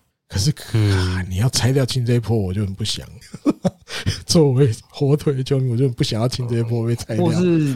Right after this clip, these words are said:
Speaker 2: 嗯，你现在想拆吗？好不容易开始要起来了。
Speaker 1: 也是啊，对啊，所以才会像 B Boss 讲的，但是都谈不拢。
Speaker 2: <laughs>
Speaker 1: 对，所以有可能在那火腿球团的立场，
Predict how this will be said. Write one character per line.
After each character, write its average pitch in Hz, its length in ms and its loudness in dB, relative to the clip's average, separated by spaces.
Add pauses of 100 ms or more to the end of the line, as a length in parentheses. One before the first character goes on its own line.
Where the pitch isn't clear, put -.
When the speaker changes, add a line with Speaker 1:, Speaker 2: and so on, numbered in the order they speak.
(220)
Speaker 2:
嗯， 120 480 -2
你 110 140 0
现 151 180 -4
在 151 80 -2
想 104 180 -4
拆 101 280 -6
吗？ 98 200 -6 (360)
好 107 180 -6
不 107 100 -4
容 123 80 0
易 117 60 0
开 113 160 -2
始 - 140 -6
要 104 80 -2
起 - 220 -8
来 110 120 -10
了。 - 100 -16 (340)
Speaker 1:
也 101 180 -2
是 110 220 -2
啊， 98 80 0
对 117 120 -2
啊， 113 140 0
所 135 140 2
以 117 60 0
才 104 160 -2
会 113 80 2
像 110 320 -2 (280)
B 113 120 -2
Boss 107 240 0
讲 82 160 -10
的， 82 160 -14 (200)
但 117 180 2
是 120 180 0
都 107 180 -2
谈 - 200 -4
不 107 120 -4
拢。 90 160 -4 (560)
Speaker 2:
<laughs> - 520 -8
Speaker 1:
对， 101 180 -2
所 147 140 2
以 135 80 -2
有 165 160 6
可 180 140 2
能 135 180 0
在 143 160 2
那 147 100 2
火 127 220 0
腿 120 160 0
球 110 180 -2
团 113 120 0
的 110 60 -4
立 117 140 -2
场， 92 240 -8